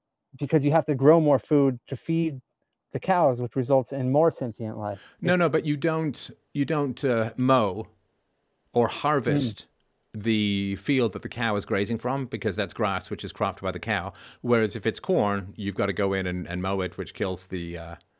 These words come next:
Speaker 2: uh, the, the, uh, mammals or other sentient life that's in the vegetation patch.
Speaker 1: Right. This would be specifically applied to factory farms and not the, you know, the quote unquote happy cow grazing on the land, which does exist.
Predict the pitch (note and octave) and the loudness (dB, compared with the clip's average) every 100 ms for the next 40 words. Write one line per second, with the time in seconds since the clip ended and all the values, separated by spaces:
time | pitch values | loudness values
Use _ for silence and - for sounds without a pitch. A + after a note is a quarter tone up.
0 | _ _ - D#2+ E2 F2 E2 E2 E2 F2 | _ _ -12 -10 -8 -6 -4 -6 -6 -8
1 | D#2+ D#2 E2 E2 F#2 F2+ E2 F2 E2 F2+ | -6 -8 -10 -4 -2 -2 -4 -6 -6 -6
2 | E2 - F2+ F2+ E2 E2+ E2 - D#2+ F2+ | -6 -8 -8 -8 -8 -8 -8 -12 -12 -10
3 | D#2+ E2+ D#2+ - F2 - E2+ - _ _ | -10 -10 -12 -12 -10 -12 -14 -16 _ _
4 | - F2+ - D#3+ E3 C#3+ D#3+ G3+ D#3 D3+ | -12 -10 0 6 6 6 2 4 2 2
5 | F3 - D#3+ - D3+ D3+ - C#3+ C3+ - | 0 0 -2 0 -2 -2 -2 -2 -2 -8
6 | _ _ - C#3 C3+ C3+ C3 A#2+ C3+ B2 | _ _ -6 -2 4 6 6 0 -4 -4
7 | - C3+ - A#2+ - A2 G#2+ G2+ - B2 | 0 0 0 -8 -6 -8 -8 -12 -10 -6
8 | A#2+ B2 - A#2 A2+ G#2+ A#2 _ _ C3 | -4 -4 -2 2 2 2 -4 _ _ -6
9 | A2+ G#2+ - _ _ _ _ _ - C#3+ | -4 -4 -8 _ _ _ _ _ 0 4
10 | B2+ B2 C3 B2 C#3 A#2 B2 C3 A#2 G#2+ | 4 2 -2 0 0 -2 -4 0 0 2
11 | A#2+ A2 A2+ G#2+ G#2 G#2 G#2 G#2+ _ _ | -2 -2 -4 -4 -6 -6 -10 -14 _ _
12 | _ - C3+ - - _ _ E3+ F#3+ D#3+ | _ 0 0 0 -16 _ _ 6 8 6
13 | C#3 F3 F3 - | 8 8 6 2